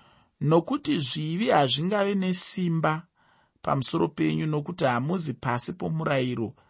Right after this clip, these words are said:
asi pasi penyasha." Unoziva,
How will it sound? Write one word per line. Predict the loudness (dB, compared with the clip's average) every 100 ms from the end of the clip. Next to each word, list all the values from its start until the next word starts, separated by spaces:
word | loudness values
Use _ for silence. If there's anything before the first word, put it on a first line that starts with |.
| _ _ _ 0
asi | 2 2 4 4 4 4 0 -4 _ _ _
pasi | -6 -2 -4
penyasha." | -2 -2 -2 -2 -6 -12 -18 _ _ _ _ _ _ _ _ _ _ _
Unoziva, | 2 4 4 2 0